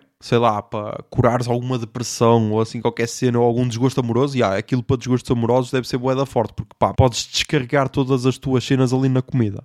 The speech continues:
ok? E pá, vai ao almoço porque ainda é mais barato e ainda te compensa mais, estás a ver? Ao jantar é um bocado mais caro. Ainda por cima nós fomos em véspera de feriado que ainda é mais caro, porque aquilo tem um preço de segunda à quinta, nós fomos na quinta-feira só que era véspera de feriado,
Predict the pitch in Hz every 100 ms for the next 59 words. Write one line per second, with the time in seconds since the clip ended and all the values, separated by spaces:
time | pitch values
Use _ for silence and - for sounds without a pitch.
0 | - 98 117 120 - - _ 120 117 -
1 | 107 98 117 127 127 120 120 143 - -
2 | 131 123 123 127 123 117 117 139 139 139
3 | - 147 135 147 139 139 123 101 - 98
4 | 98 101 120 117 117 113 123 123 120 123
5 | 123 123 123 - 98 - - - - 117
6 | 117 139 131 131 - 147 139 123 127 131
7 | 131 - 135 117 - 127 143 147 139 143
8 | 143 143 - 120 101 - 113 117 139 127
9 | 135 131 127 135 123 - 123 123 107 _
10 | - - - 127 156 156 135 127 - 170
11 | 190 202 - - 139 131 160 147 147 -
12 | 147 147 156 156 160 151 151 127 147 -
13 | 156 131 - 156 127 101